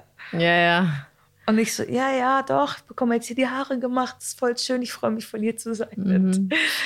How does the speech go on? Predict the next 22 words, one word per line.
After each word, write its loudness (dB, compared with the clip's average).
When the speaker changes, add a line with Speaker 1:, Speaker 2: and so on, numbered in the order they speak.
Speaker 2:
genau. 2
Speaker 1:
Und 6
jetzt, 4
wo 4
wir 6
uns 2
ja 4
ein 4
bisschen 2
kennen, 4
ähm, 2
es 0
wurde 4
auch 2
die -4
Frage 4
gestellt, 2
ähm, 2
kann 4
Franzi 2
in 2
echt 0